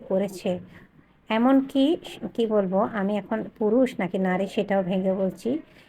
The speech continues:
সেই নারী সেই ছেলের বিয়ে দিয়ে শ্বশুর বাড়িতে, ছেলে শ্বশুর বাড়ি থেকে জায়েদের নাম করে থ্রি পিস এনে সেই থ্রি পিস পর্যন্ত নিজে পরে, জায়েদেরকে দিবে,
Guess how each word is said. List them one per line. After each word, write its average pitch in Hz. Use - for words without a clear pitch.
সেই 277
নারী 247
সেই 247
ছেলের 220
বিয়ে 196
দিয়ে 202
শ্বশুর 202
বাড়িতে, 190
ছেলে 208
শ্বশুর 208
বাড়ি 202
থেকে 208
জায়েদের 233
নাম 196
করে 202
থ্রি 226
পিস 247
এনে 208
সেই 302
থ্রি 233
পিস 240
পর্যন্ত 196
নিজে 185
পরে, 175
জায়েদেরকে 196
দিবে, 190